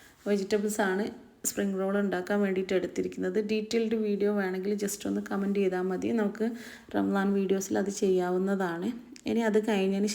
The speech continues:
ശേഷം കുരുമുളക് പൊടിയും കഴിഞ്ഞിട്ടുണ്ടായിരുന്നു. അപ്പോൾ ഞാൻ റമദാനിന് കൂടി ക-, കണക്കാക്കി കുരുമുളക്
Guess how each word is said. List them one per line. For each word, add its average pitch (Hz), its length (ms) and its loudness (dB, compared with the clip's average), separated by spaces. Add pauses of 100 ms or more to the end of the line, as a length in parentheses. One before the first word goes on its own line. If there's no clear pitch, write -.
ശേഷം 190 300 0 (480)
കുരുമുളക് 226 500 6
പൊടിയും 214 320 6
കഴിഞ്ഞിട്ടുണ്ടായിരുന്നു. 185 920 2 (440)
അപ്പോൾ 202 260 -2
ഞാൻ 190 180 0 (480)
റമദാനിന് 190 480 2
കൂടി 202 240 4
ക-, 185 240 0
കണക്കാക്കി 185 600 0 (680)
കുരുമുളക് 214 440 6